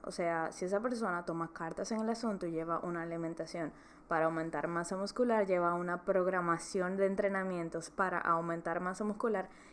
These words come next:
esto va a cambiar. Incluso con el curso del tiempo, nuestras hormonas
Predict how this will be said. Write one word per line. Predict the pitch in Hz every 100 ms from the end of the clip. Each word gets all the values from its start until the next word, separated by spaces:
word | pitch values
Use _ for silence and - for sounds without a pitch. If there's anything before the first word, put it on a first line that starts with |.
| -
esto | - 208 202 208 185
va | 165
a | 156
cambiar. | 143 151 175 - -
Incluso | 208 214 220 240 240 262 - 180 - - - - -
con | 233
el | 226 214
curso | 226 262
del | 262
tiempo, | 277 240 185
nuestras | 180 175 160 165 -
hormonas | 156 151 214 190 185 262 -